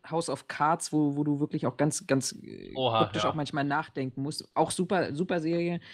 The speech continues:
Speaker 1: viel Strategie und Politik und, äh, wie man, wie man mit Feinden, politischen Feinden umgehen kann. Ähm,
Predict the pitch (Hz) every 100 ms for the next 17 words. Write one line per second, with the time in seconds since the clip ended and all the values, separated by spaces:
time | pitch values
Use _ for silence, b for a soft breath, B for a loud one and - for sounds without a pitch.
0 | B _ - 175 170 160 - - 156 151
1 | 147 165 113 151 - 147 143 160 165 -
2 | 135 143 131 139 135 131 117 131 143 147
3 | 117 135 147 139 135 - - - - 160
4 | 165 147 143 147 160 156 160 143 143 143
5 | 139 - 143 135 139 135 143 139 135 B
6 | B B 135 135 139